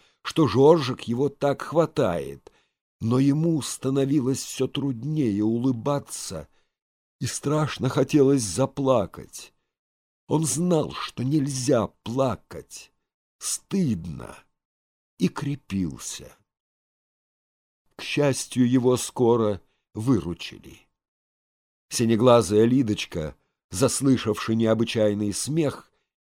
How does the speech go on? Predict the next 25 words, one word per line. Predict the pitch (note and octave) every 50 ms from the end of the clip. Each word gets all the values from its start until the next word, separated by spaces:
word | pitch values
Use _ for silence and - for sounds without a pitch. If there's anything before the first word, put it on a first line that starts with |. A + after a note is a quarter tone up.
| _ -
и | C3
восклицание, | B2+ A#2+ - - - G2+ A2+ A#2 - - G#3 F#3+ D#3 B2+ G#2+ F#2+ E2+ E2+
пришла, | - - G#2+ G#2+ - - - F#3 F#3+ D#3 B2
увидела, | A2 G#2 A2 A2+ B2 D3 C#3+ A#2 A2+ G#2+ A2+ A2+
в | -
чём | - - A#2 G#2+ A#2 A#2+
дело, | - B2 F3 D#3+ A2+ G#2
и | G#2+ A2
сказала: | G#2+ - - C3 B2 F#2 F#2+ A2 F#2 D#2 C#2+ C#2+ C2+ - _ _ _ _ _ _ _ _ -
«Няня, | C3+ D3 D3 C3+ A2+ G#2+ A2+ G2 E2+ D#2+ - _ _ _ _ _ _ _ _ _ _ _ _ _ _ _ _
как | - G3+ F#3+ -
вам | - D#3+ D#3 D#3
не | D#3+ E3+
стыдно? | D#3+ - - - - F3 C3 E2 D2 D#2+ D#2 C#2 A#1 - _ _ _ _ _ _ _ _ _ _ _ _ _ _ _ _
Что | - - - G3
вы | F3+ E3+
делаете?» | D#3 E3 C#3+ G2+ F#2+ F2 D#2+ D2+ D#2+ - - D2+ - - _ _ _ _ _ _ _ _ _ _ _ _ _ _ _ _ _ _ _ _ _ _ _ _ _ _ _ _ _ _ _ _
Ей | - G#2 A#2+ A2 G#2+ G2+
самой | - - - G#2 A2+ B2 B2 G#2+
стало | E2+ - - - E2+ E2 F2 E2 D#2
смешно | - - - F2 F#2 F#2+ - - F2+ F#2+ F#2 E2+
глядеть | D2+ F2 F#2 F2+ D#2+ G2+ F2+ - -
на | F#2 G#2 A2
жалкое, | - - G#2 A2 G2 F#2 F#2 D#2+ - - E2 D#2 D#2 D2 - _ _ _ _ _ _ _
сконфуженное | - - - - A#2 A2 G2+ F2+ - - - A#2+ G#2+ F2+ - D#2+ E2+ E2+ F2 E2+ E2 F2 D#2+ C2+ C2